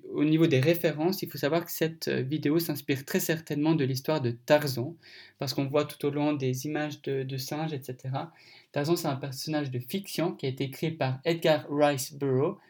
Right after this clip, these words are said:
en mille neuf cent douze dans le roman Tarzan, seigneur de la jungle, qui va ensuite être repris dans le cinéma et les bandes dessinées. Un célèbre dessin animé de Walt Disney va raconter son histoire.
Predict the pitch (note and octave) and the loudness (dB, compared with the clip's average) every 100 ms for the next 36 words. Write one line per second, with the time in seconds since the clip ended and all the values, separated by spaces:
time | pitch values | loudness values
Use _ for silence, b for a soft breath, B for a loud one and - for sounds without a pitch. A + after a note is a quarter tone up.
0 | b - C3+ D3 F#3+ F#3 E3 - C3 C3 | b -2 0 2 4 4 2 -2 -2 0
1 | F3 D#3+ C#3 C3+ C3+ D3 E3 E3 D#3+ D3+ | -2 0 0 0 0 0 0 0 0 2
2 | D#3+ E3 D3+ D3 D#3+ C3+ B2+ A#2+ A#2+ A#2 | 0 0 0 0 0 0 0 -2 -2 -2
3 | D#3+ A#2+ b b b b b - D#3+ C#3 | -2 -4 b b b b b -2 4 4
4 | - F3+ F3 G#3 G3+ - D#3+ - C#3+ D3 | 4 0 2 -2 -4 -2 -4 -4 -2 0
5 | E3 F#3+ F#3 C#3+ A#2+ - G#3+ F#3 C#3 C3+ | 0 2 2 2 2 2 2 4 2 0
6 | - C#3+ C#3 C3+ F3 E3 D#3+ - D3+ C3 | -2 -4 -2 2 4 4 0 -4 -2 -2
7 | A#2+ - _ B B B B B - C3+ | -2 -8 _ B B B B B -2 2
8 | G3+ F#3+ F3 C#3+ C3+ F#3+ F#3+ E3 D3+ C#3+ | 6 6 6 2 6 6 6 0 0 0
9 | D#3+ A3+ D3+ C3+ B2+ C3 C#3 F#3+ D#3+ C#3 | 0 -2 -2 0 2 0 6 6 6 -2
10 | C3+ D3 - C3+ C#3 D3+ C#3+ E3 D#3 C#3+ | -4 -4 -2 -2 -2 -4 -4 -4 -2 -2
11 | C#3 - C3 | -2 -6 -8